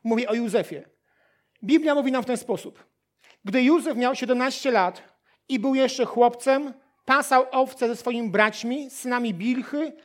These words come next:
i synami Zilpy, żon swojego ojca. Józef donosił ojcu o różnych postępkach swoich braci. Izrael zaś kochał Józefa bardziej niż pozostałych synów,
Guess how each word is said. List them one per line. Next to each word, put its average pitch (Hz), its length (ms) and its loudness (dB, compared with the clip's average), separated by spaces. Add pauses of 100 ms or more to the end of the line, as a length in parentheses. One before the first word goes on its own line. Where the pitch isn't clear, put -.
(160)
i 254 100 -2
synami 247 460 -4
Zilpy, 226 560 -6 (280)
żon 262 340 2
swojego 240 360 0
ojca. 185 580 -6 (340)
Józef 294 580 2 (220)
donosił 247 580 0
ojcu 269 480 0
o 240 100 6
różnych 262 380 -2
postępkach 233 760 -2
swoich 220 520 -6
braci. 196 540 -6 (420)
Izrael 285 480 2
zaś 262 260 0
kochał 254 360 2
Józefa 254 360 0
bardziej 269 440 0
niż 285 140 -8
pozostałych 277 480 -4
synów, 175 460 -8